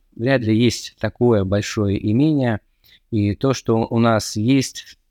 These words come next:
в совокупности, вряд ли представляет такую уж большую ценность. Но, тем не менее, есть и другие ценности в нашей жизни, которые действительно очень важны. Это, возможно, наши дома, наши близкие люди,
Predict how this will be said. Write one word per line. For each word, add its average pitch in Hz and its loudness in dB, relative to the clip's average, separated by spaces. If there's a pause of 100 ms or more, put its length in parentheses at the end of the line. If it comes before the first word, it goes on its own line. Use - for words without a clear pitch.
(140)
в - -20
совокупности, 104 -2
вряд 113 0
ли 110 0
представляет 107 0
такую 101 -4
уж 95 -6
большую 107 -4
ценность. 113 -4 (400)
Но, 127 -2
тем 170 2
не 170 2
менее, 156 2
есть 139 -2 (360)
и 131 2
другие 117 0 (220)
ценности 151 0
в 107 0
нашей 104 -2
жизни, 120 0
которые 127 0 (460)
действительно 139 0
очень 143 -2
важны. 92 -4 (360)
Это, 104 -2
возможно, 98 -2
наши 98 -4
дома, 104 0
наши 120 -2
близкие 120 -2
люди, 120 0